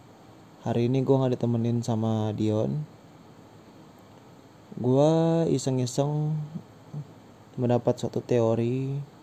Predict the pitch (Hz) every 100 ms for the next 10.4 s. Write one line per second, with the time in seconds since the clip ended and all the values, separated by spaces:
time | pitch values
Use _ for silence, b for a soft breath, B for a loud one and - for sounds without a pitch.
0 | - - - - - - - - - -
1 | - - - - - - - - - -
2 | - 127 123 131 135 127 120 120 117 127
3 | 123 120 120 120 127 117 110 120 117 110
4 | 120 120 117 - 131 143 147 147 151 156
5 | - - - - - - - - - -
6 | - - - 120 120 123 135 131 123 120
7 | 117 123 131 127 120 120 117 117 120 -
8 | - - - - - - - - - -
9 | - 135 127 120 120 117 - 120 - 131
10 | 143 147 147